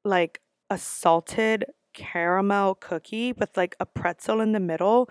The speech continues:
It was, like, chewy, gooey, amazing, delicious. And he said that by the end of the semester,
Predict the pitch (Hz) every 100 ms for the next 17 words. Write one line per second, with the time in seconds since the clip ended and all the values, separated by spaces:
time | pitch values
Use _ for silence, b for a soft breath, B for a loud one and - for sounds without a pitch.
0 | B B B - 233 233 214 - - 220
1 | 214 220 220 202 _ _ 160 202 196 196
2 | 190 196 - 185 180 180 175 185 180 -
3 | 170 180 175 170 - 170 165 - B B
4 | B B - 202 190 180 214 - - 190
5 | 185 180 175 - b b b 202 196 190
6 | 190 190 196 - 190 175 - 185 165 165